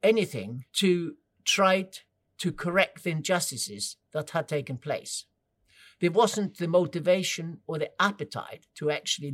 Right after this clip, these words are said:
do anything. That was my sense at the time. And then I did, then Erla contacted me about two thousand and one, and I, I said to her, I was concerned because I'd been a detective at the time, so I didn't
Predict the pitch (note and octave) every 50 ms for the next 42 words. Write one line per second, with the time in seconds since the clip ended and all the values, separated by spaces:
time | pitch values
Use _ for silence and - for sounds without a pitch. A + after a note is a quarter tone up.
0 | - - - G3+ F3+ D3 A#2+ G#2 F#2+ - _ _ _ _ _ _ _ _ _ _
1 | _ _ _ _ _ _ _ _ _ - G3 E3 E3 F#3 - - E3+ D3+ D3 -
2 | - - - D#3+ C#3 B2 A#2 - - - - - - - F#3+ E3+ C3 G2 G2 G#2
3 | G#2+ _ _ _ _ _ _ _ _ _ _ _ _ _ - - _ _ - -
4 | - - - - _ - F#3 G3+ G#3+ A#3 B3 B3 A3 A3 - - F#3+ G#3 A3 A3
5 | A3 - G#3+ F#3+ - _ _ G3+ G3+ F#3+ G3+ G3+ - - A#3+ C4 C4 - G3+ F#3+
6 | F#3 - - F3 E3 C#3+ - D#3 C#3 - D3+ C3 C3+ C3 A#2+ B2 B2+ C#3 D3 -
7 | D3 C3 - - - - F3 C#3+ - E3+ D3 C#3 C3+ - D3 C3 - C#3 C#3+ C#3
8 | D#3 E3+ D#3+ A2 - C3 C#3 B2 C3 D3 D3 C#3 C#3+ C#3+ - - C#3+ C#3+ - -
9 | - D3+ C#3+ - - C3 C#3+ D3+ C#3 C3+ C3 B2+ - - - - - - _ -
10 | C3 C3+ B2+ - - - - - - F3 D#3 C#3 C3 C3+ C3 - C3+ - C#3 -
11 | C#3+ C3+ - - D#3+ D3 C3 B2+ - C#3+ - - E3+ C#3 - - - C#3 B2+ B2
12 | - - B2+ - E3+ E3+ D3+ A#2+ G2+ A#2 C#3+ D3 - _ _ _ _ _ _ _
13 | _ _ _ _ _ _ - - - E3+ D#3 D3 - D#3 D#3 - F#3 D3+ D#3 C#3